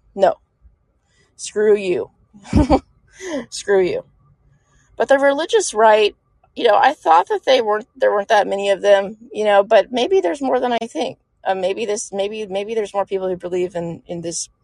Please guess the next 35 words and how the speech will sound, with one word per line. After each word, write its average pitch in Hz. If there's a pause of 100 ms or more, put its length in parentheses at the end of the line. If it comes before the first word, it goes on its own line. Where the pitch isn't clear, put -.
you 185
know, 175 (600)
they 196
call 196
it -
pro-life. 180
I 190
don't 175
like 165
to, 202
I 175
don't 190
like 180
to 180
describe 185
it 180
like 170
that 185 (480)
because, 190
uh, 180
technically, 180
um, 170 (120)
they're 185
ta-, 185
they're, 165
uh, 160
you -
know, 135 (120)
they're 190
pro-fetus. 185
Let's -
call 175
them 165
pro-fetus. - (440)
<laughs> 311